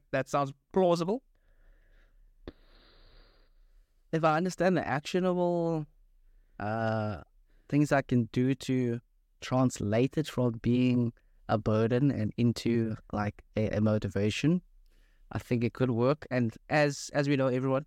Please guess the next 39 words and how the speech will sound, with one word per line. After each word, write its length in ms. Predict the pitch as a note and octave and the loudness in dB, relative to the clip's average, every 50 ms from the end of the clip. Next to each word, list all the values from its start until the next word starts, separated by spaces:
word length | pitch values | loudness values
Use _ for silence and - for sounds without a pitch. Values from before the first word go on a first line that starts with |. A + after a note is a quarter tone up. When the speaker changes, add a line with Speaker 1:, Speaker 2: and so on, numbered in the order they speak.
| _ - | _ -4
Speaker 2:
everything 260 | C3+ C#3 D3+ D#3 D#3 | -2 0 2 2 4
in 100 | D3+ C#3 | 4 4
moderation. 680 | A#2+ A#2+ B2 B2+ B2+ A2+ A2+ A#2 A2+ - - - C3+ C3+ _ | 2 2 2 2 2 2 2 0 0 -2 -4 -6 -6 -6 _
Please 200 | - C#3 C3+ B2+ | 0 0 0 2
don't 200 | - C3+ B2+ A2+ | 2 0 0 0
go 200 | - A#2 A2+ A#2 - - | 0 -2 -2 -2 -2 -2
out 240 | - A#2 B2+ B2 - | 0 2 2 2 0
and 140 | - _ | -6 _
put 160 | - C3 A#2+ - | -4 -4 -4 -4
yourself 400 | - - - A#2+ A#2+ A#2+ - - - - _ - | -4 -4 -2 0 0 0 -2 -4 -12 -20 _ -4
consistently 840 | - B2+ A2+ - - - - D3 - - - C#3 C3+ - C3 B2+ B2 | 0 0 2 2 0 0 -2 -2 -2 -2 -2 -2 -2 0 2 2 4
in 100 | A2+ A2 | 4 2
stressful 580 | - - - C#3 B2+ - - - B2+ A#2+ A#2 | 0 0 0 -2 -2 -2 -2 -4 -4 -4 -4
situations 760 | A2+ - A#2 A#2+ - A#2+ G#2 G#2 G#2+ A2 G#2+ - - A#2+ A2+ A#2 | -2 -4 -4 -4 -2 0 0 2 2 2 0 0 0 -2 -2 0
unnecessarily 680 | A2+ G#2+ G2+ G#2+ G#2+ A2+ - - - - G#2+ A2 A2 G#2+ | -2 -2 -2 -2 -4 -6 -8 -6 -6 -4 -2 -2 -2 -4
because 300 | - - - - G#2 - | -6 -6 -6 -6 -2 0
Speaker 1:
That's 200 | A2+ A2 - A2 | 0 0 0 -2
good 220 | G#2+ A2 G#2+ G#2+ | 0 0 2 2
advice. 320 | G#2 G2 F#2 G#2+ G2 A2 | 0 -2 0 0 2 2
Speaker 2:
only 440 | D3 D#3 E3 F3 F3+ F3+ F#3 G3+ G#3 - - G4+ F4+ - F#4+ - - - F4+ - - | 2 2 2 2 2 2 2 2 0 0 -4 -12 -8 -4 -4 -2 0 -2 -2 0 0
<laughs> 1600 | E4+ - - - C#4 A3 - E4+ D#4 - - F4+ C4+ - - F#4 C4+ - - D4+ F#4 F#4 D4 - - - - G#3+ A#3+ G#3+ F3+ - | 0 0 0 0 -2 0 4 2 2 4 6 4 4 4 6 2 2 4 4 4 4 4 4 0 -8 -12 -10 -6 -6 -6 -4 -2
means 580 | C3+ C#3+ C#3 D#3 D3 D#3+ F3+ F3+ - - - - _ _ _ _ | 0 2 2 2 2 0 -2 -4 -6 -10 -20 -20 _ _ _ _
to 140 | - - C#3 | -2 -2 0
motivate 680 | A#2+ B2 B2 C#3 D3 - D#3 C3+ C3+ C#3 D3 D3+ - - | 2 2 2 2 2 0 0 2 2 0 0 -2 -2 0
you. 160 | D#3 G3+ - - - - | 0 0 -2 -4 -6 -8
Uh, 320 | - A#2 A#2+ A#2+ A#2 A2+ | -6 -4 -4 -2 -2 -4
then 220 | A2 A2+ B2 B2+ C3+ | -2 0 0 0 0
I 80 | B2 | 0
think 240 | - - A#2+ A#2 - | -2 -2 -4 -4 -2
you 60 | A#2 | -2
should 180 | A#2 B2 A2+ - | -2 -2 -2 0
talk 200 | - A2+ A2 - | 0 -2 -2 -2
to 80 | - A2+ | -4 -6
someone. 360 | - - G#2 G#2 - - A2 - | -6 -6 -6 -6 -6 -8 -8 -6
But 120 | - - | -2 -2
I 100 | C#3+ C#3+ | -2 -2
think 380 | - - A3 G#3 - A#3 B3+ - | -2 -2 -2 0 0 0 0 0
it's 200 | F#3 E3 - - | 0 0 2 2
a, 140 | D#3+ D3+ | 2 2